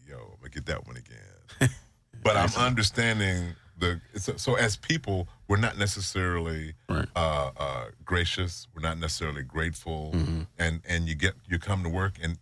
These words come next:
Speaker 1: I don't even know you then. Now you're a stranger.
Speaker 2: Right.
Speaker 1: And I don't activate that. But bosses, supervisors, I'm talking to you guys out there, supervisors that say thank you and show appreciation of what their people do, it is proven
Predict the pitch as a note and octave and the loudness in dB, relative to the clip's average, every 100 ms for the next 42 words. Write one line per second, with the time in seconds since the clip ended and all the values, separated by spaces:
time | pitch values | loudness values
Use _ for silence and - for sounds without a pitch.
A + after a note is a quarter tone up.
0 | _ _ G2 G#2+ F2 D#2 F#2 F#2 D2 D2+ | _ _ 0 2 4 4 4 4 2 0
1 | C2 C2 D#2+ E2+ C#2+ - F#2 G2 G#2 A#2 | -2 0 0 2 0 2 2 2 2 0
2 | A#2 F#2 D2+ - - - E2 D#2+ C#2+ D#2 | 0 0 0 -4 -8 -2 0 0 0 0
3 | F#2+ G2 F2+ F#2 F2 D2+ C#2+ C#2 C2+ A#1+ | 0 0 0 0 -2 -6 -4 -6 -8 -14
4 | - _ _ - D2+ - D#2 F#2 A#2 B2+ | -18 _ _ -4 -4 -4 2 4 4 2
5 | C3 B2+ - A2 G#2 F#2+ G2 F#2+ F2+ E2 | -2 -4 -4 -2 2 2 2 2 0 2
6 | E2+ G2+ F2+ F2 F2 E2 D#2 D2 D2+ C#2 | 2 2 2 2 4 4 2 2 0 -2
7 | - A#1 - _ _ - A#2 A#2+ G#2 G#2 | -8 -18 -20 _ _ -4 0 0 2 2
8 | G2 F#2+ F#2 F#2+ - D#2+ - - E2 D#2 | 2 0 -2 -6 -6 -6 -6 -2 -2 -2
9 | - G2+ A#2 B2+ - C3 C3 C3 _ _ | -2 0 0 -2 -4 -4 -4 -10 _ _
10 | _ _ F#2 E2+ - F#2 D#2+ - G#2+ G2+ | _ _ -2 0 2 0 -2 0 2 2
11 | G2+ G2+ G#2 F2+ F#2 F2 E2+ D2+ A2 G#2 | 2 4 2 2 0 0 -4 -2 -2 -2
12 | G2+ G#2+ G2+ _ _ - - G#2 A2+ A#2 | -4 -6 -8 _ _ -10 2 2 4 -2
13 | - _ _ _ F2+ E2+ D#2 - - - | -8 _ _ _ 0 0 -2 -8 -10 0
14 | B2 B2+ C#3+ D3+ D#3 | 0 2 -2 -4 -6